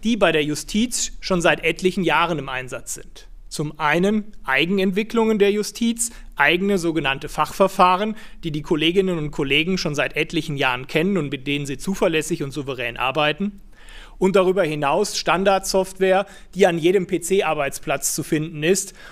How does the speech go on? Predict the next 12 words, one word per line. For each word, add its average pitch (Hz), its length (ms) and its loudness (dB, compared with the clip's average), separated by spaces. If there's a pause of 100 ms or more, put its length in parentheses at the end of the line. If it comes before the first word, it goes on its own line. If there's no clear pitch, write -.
(120)
und 165 340 0
die 196 240 4
auch 170 280 2
zur 165 200 -2
Erstellung 175 460 0
von 143 200 -10
Texten, - 480 -4
von 147 220 -2
Berechnungen 147 720 0
herangezogen 143 840 0
werden 120 280 -10
kann. - 200 -14